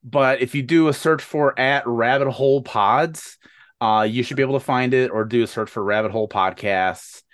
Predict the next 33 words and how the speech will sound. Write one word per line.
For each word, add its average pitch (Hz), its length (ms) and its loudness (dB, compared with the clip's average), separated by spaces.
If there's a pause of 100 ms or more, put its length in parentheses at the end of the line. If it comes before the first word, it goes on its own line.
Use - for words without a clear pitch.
(300)
Uh, 87 520 -4
one 120 760 -4
of 123 60 2
those 113 240 -2
two 104 600 -6
things 98 400 -8
will, 87 460 -6 (460)
will 95 200 -2
come 104 280 -6
up, 92 240 -4
and 90 160 -6
you'll 95 120 -4
be 101 120 -6
able 104 180 -4
to, 135 480 -4
uh, 135 160 2
find 214 380 -4
us 95 280 -8
up 120 240 -6
on 139 200 -6
YouTube. 147 320 -6
And 160 80 0
you 247 80 0
should 254 160 -2
follow 302 320 4
it 196 120 0
anyway, 247 580 0 (540)
um, 143 360 2
because, 160 680 0 (380)
second 185 500 -2
the 135 80 2
announcement, 107 720 -4 (480)
um, 127 560 2